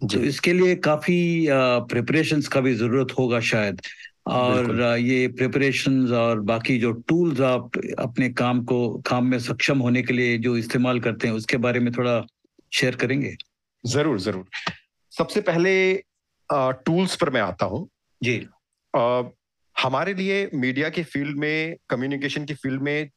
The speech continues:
Speaker 1: चीजें चैलेंजिंग तब बन जाती हैं जब हमारे पास, अ, एक तो ability जरूर होती है, लेकिन उन abilities को इस्तेमाल करने के लिए tools की हमारे पास कमी होती है, तो शायद हम लोग रुक जाते हैं कि हम कैसे करेंगे।
Speaker 2: जी।
Speaker 1: तो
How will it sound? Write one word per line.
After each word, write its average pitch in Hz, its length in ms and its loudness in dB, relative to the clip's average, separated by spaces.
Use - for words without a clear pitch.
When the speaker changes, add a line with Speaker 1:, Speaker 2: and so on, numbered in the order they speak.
Speaker 1:
चीजें 135 280 -4
चैलेंजिंग 123 640 -4
तब 139 80 0
बन 120 180 -4
जाती 104 260 -4
हैं 139 80 -4
जब 120 160 -6
हमारे 110 240 -4
पास, 120 520 -6
अ, 101 200 -4
एक 127 140 -2
तो 139 460 0
ability 143 380 0
जरूर 143 280 -2
होती 139 200 -4
है, 151 60 -2
लेकिन 175 200 -4
उन 180 240 -4
abilities 147 500 -4
को 170 300 -6
इस्तेमाल 135 340 -2
करने 143 260 -4
के 147 100 -6
लिए 151 80 -4
tools 147 400 -4
की - 120 -4
हमारे 113 220 -2
पास 113 180 -4
कमी 110 220 -4
होती 95 320 -6
है, 95 140 -6
तो 123 160 -4
शायद 135 280 0
हम 139 120 -4
लोग 139 160 -4
रुक 135 120 -4
जाते 101 280 -4
हैं 110 80 -6
कि 131 60 -2
हम 123 60 -4
कैसे 117 260 -4
करेंगे। - 400 -10
Speaker 2:
जी। 113 140 -2
Speaker 1:
तो 156 480 -2